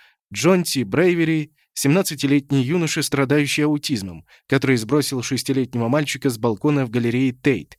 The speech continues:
Абу Хамза, одноглазый экстремист-подстрекатель, вдохновленный образом капитана Крюка,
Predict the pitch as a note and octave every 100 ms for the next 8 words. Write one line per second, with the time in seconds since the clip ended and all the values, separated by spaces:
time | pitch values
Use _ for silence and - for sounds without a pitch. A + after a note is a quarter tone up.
0 | _ - C#3+ E3 E3 F#3 D#3+ E3+ D#3+ C#3+
1 | B2 F2+ - - A2+ A#2+ C#3+ C#3 E3 C#3
2 | C3+ - C3 C#3 E3+ - B2+ - - A#2
3 | D#3 E3 D3+ C3 G#2 B2+ - B2 A#2+ E3
4 | D#3+ D3+ - D3 D3 C#3 C#3 B2+ B2+ A#2+
5 | A#2+ C3+ B2+ G2+ - C#3+ D3+ C#3+